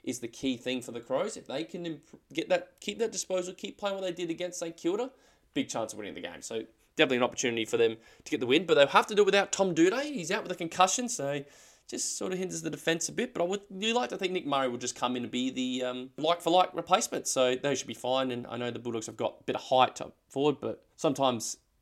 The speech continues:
in Ballarat it can be tough for the key forwards to kick a bag of goals. You think the Crows should be able to match all right with them. It's just be able to match with their midfield and obviously match with the Bont.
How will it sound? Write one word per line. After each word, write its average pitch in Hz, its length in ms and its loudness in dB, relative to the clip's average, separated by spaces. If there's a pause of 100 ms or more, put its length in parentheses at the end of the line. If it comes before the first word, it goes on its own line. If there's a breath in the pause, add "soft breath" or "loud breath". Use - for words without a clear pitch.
in 139 120 0
Ballarat 113 300 4
it - 100 -4
can 135 180 -10
be 120 100 -10
tough - 260 -4
for - 60 -14
the 123 80 -6
key 123 180 -4
forwards 127 380 -6
to 123 240 -4 (320 soft breath)
kick - 120 -12
a 156 40 2
bag 135 220 4
of 143 80 -2
goals. 180 420 0
You 247 80 -6
think 202 140 -6
the 151 60 -6
Crows 127 240 0
should - 200 -8 (120)
be 135 60 0
able 123 120 2
to 123 60 -4
match 135 220 -2
all 135 60 0
right 139 160 2
with 143 100 -6
them. 156 220 -4 (260 soft breath)
It's 135 160 -8
just 139 200 -4 (360)
be 127 80 0
able 120 120 4
to 113 40 -4
match 113 220 -2
with 120 60 -6
their 107 80 0
midfield 110 360 -6
and 98 100 -8
obviously 98 260 -8
match 101 280 -8
with 113 140 -10
the 110 60 -6
Bont. 127 420 2